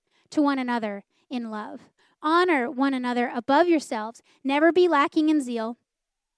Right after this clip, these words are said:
but keep your spiritual fervor, serving the Lord. Be joyful in hope,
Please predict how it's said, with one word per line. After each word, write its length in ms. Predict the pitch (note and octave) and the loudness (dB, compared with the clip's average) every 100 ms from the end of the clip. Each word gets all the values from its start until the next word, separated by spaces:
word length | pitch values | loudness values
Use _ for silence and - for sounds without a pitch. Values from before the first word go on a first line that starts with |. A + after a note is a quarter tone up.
| _ C4+ | _ -6
but 140 | D4 | -6
keep 320 | - F4 - | 0 0 0
your 100 | F#4+ | -6
spiritual 440 | - D#4 D4+ D4 B3 | -4 -2 -2 -4 -4
fervor, 400 | C#4 C#4 A#3 G#3+ | 0 0 -2 -8
serving 500 | - D#4+ F4+ F#4 E4 | -6 -2 0 0 0
the 80 | |
Lord. 340 | B3+ B3+ A#3+ A3 _ _ - | 0 0 0 -2 _ _ 0
Be 140 | D#4+ | 0
joyful 540 | - C#4+ E4 G4 F#4+ | 2 4 4 4 2
in 120 | C#4+ B3+ | 2 0
hope, 400 | C4+ A#3 - | -4 -4 -4